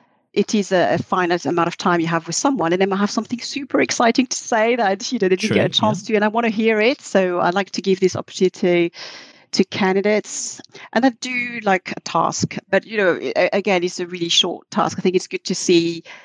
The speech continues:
Speaker 1: for me, whether a candidate understands
Speaker 2: Mm-hmm.
Speaker 1: Superscript, understands insurance, understands our business. So often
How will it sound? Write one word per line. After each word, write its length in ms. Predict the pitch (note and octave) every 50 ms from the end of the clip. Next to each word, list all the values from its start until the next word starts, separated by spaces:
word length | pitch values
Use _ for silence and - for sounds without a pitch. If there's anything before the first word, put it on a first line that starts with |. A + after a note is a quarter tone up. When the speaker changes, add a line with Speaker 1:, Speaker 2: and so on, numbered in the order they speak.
| - _ _ _ _ _ _ _ -
Speaker 1:
for 160 | - - G3
me, 360 | F#3+ F#3+ F#3+ F3+ E3+ - - _ _ _ _ _ _ _ D#3+ D#3+ D#3 - _ _
whether 320 | F#3 D#3+ G3 F3+ E3+ E3+
a 100 | - F3+
candidate 360 | - - G#3 F3+ F3 D#3+ - -
understands 760 | F3+ F3 E3 E3+ - - - F3 E3+ F3 G3 G#3+ - G#3 -
Speaker 2:
Mm-hmm. 280 | - - - - - G#3
Speaker 1:
Superscript, 500 | F#3+ F3 F#3 F#3 - - E3 E3 - -
understands 920 | E3+ E3+ E3+ - - F#3+ F3 E3+ E3+ F3 F3 - - - - - - _
insurance, 580 | - F3 F3 - - F3+ E3+ E3 E3 D#3+ E3 E3
understands 420 | D#3+ E3+ E3+ - - E3+ D#3+ D#3+
our 80 | F3 D#3
business. 480 | - - F3 E3+ - F3 E3+ D#3+ E3 -
So 360 | - - F3+ E3 E3+ E3 D#3+ - - - - - -
often 540 | F#3 - - - F#3+ F3 F3 F3 E3+ E3+